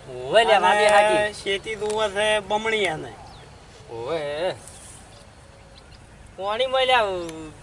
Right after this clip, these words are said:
Speaker 1: તમે જુઓ ને, પાણી આમ પેલા વાળ્યું હોય ને, તો જો રેલોય ના આવ્યો ને, મારો ફોન ચાલુ કરી દે કે હવે ચે-, ચાર પી રહે ને.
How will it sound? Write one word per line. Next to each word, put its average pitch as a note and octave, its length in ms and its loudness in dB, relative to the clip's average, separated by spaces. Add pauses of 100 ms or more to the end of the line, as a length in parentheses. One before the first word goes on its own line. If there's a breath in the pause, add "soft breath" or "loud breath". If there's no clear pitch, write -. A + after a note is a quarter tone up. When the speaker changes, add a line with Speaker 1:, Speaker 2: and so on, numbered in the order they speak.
Speaker 1:
તમે A3 180 -6
જુઓ A#3 260 2
ને, A#3 220 -2 (400)
પાણી G#3 260 -2
આમ A3+ 120 0
પેલા A3+ 220 -2
વાળ્યું G3+ 440 0
હોય C#4+ 80 8
ને, F3 60 0 (440)
તો A#3 140 -6
જો A#3+ 200 -2
રેલોય A3 600 2
ના A#3+ 120 6
આવ્યો A3+ 200 6
ને, A3+ 60 -4
મારો A3 260 4
ફોન G3+ 220 -2
ચાલુ G3 240 -4
કરી G3+ 140 -6
દે F#3+ 120 -4
કે E3+ 80 -4
હવે F3+ 100 0
ચે-, - 280 -8
ચાર A3+ 160 6
પી G3+ 220 -4
રહે F#3+ 320 2
ને. F3 100 -8